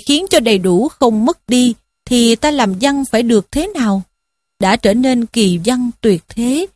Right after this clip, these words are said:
nếu không đem văn chương của chúng ta ra truyền, thì làm sao mà truyền nổi chuyện hãy còn mãi mãi? Đức Khổng Tử chả nói rằng, câu chuyện thì của Tề Hoàng Tấn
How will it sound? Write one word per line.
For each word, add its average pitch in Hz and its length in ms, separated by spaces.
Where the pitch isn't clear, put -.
nếu 294 160
không 233 340
đem 240 200
văn 254 300
chương 269 260
của 220 100
chúng 285 240
ta 240 260
ra 240 220
truyền, 196 300
thì 277 120
làm 269 180
sao 320 260
mà 254 140
truyền 190 300
nổi 196 220
chuyện 190 420
hãy 202 220
còn 175 360
mãi 180 320
mãi? 220 420
Đức 359 180
Khổng 240 240
Tử 208 320
chả 196 260
nói 285 280
rằng, 190 240
câu 349 140
chuyện 208 360
thì 220 160
của 226 220
Tề 208 300
Hoàng 185 500
Tấn 254 200